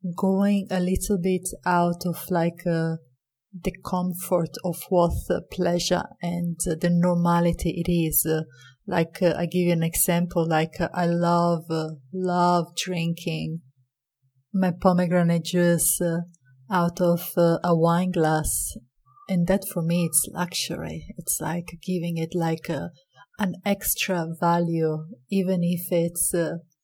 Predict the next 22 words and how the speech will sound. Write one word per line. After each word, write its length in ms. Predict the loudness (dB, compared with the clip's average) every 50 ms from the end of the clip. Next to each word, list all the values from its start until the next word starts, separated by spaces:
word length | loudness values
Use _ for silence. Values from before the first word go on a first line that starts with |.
| _ _ _ _ _ _ _ -8
y-, 120 | -6 -6 -2
you 140 | 0 0
know, 80 | 2 2
it 120 | 2 4
doesn't 280 | 4 2 2 2 0 0
need 180 | 0 0 -2 -2
to 80 | -4 -2
be 140 | -2 -2
the 220 | 0 0 0 0 -2
expensive 760 | -2 -2 0 -2 0 0 -2 -2 0 -2 -2 -2 -4 -6 -6
glass, 480 | -8 -6 -4 -4 -4 -4 -6 -6 -8 -8
but 120 | -8 -10 -8
it's 260 | -8 -6 -6 -6 -6
like, 320 | -6 -8 -8 -8 -10 -10 -12
uh, 140 | -14 -14 -14 -16 _ _ _ -10
it 100 | -10 -8 -6
makes 280 | -6 -8 -8 -8 -8
me 120 | -8 -8 -10
feel 520 | -12 -14 -14 -10 -6 -4 -2 0 -2 -2
good. 320 | -4 -4 -4 -4 -4 -6 -6
It's 220 | -6 -4 -2 -2
something 460 | -2 -2 -2 -4 -4 -4 -4 -6 -6